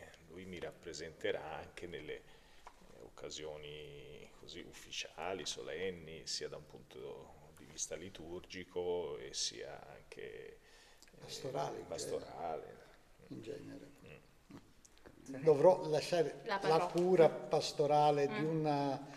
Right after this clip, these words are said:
Speaker 2: di un lembo della diocesi, ma questo significa che,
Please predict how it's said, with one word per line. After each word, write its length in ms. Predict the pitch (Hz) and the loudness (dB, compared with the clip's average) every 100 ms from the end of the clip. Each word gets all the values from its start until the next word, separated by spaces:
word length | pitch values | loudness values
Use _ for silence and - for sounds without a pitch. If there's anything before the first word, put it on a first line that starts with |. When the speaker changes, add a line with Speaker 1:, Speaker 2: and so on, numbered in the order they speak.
| - - - | -14 -16 -16
Speaker 2:
di 200 | - 151 | -2 2
un 180 | 175 165 | 4 6
lembo 460 | 165 185 156 143 139 | 10 10 8 8 8
della 280 | 135 135 131 | 8 6 6
diocesi, 720 | 135 127 113 117 110 113 - - - | 6 4 2 -2 -8 -10 -14 -18 -10
ma 160 | 143 147 - - - | -4 -4 -6 -14 -2
questo 280 | 156 - | 0 2
significa 520 | 156 135 139 139 127 123 | 0 2 2 2 2 0
che, 340 | 131 123 113 | -2 -4 -6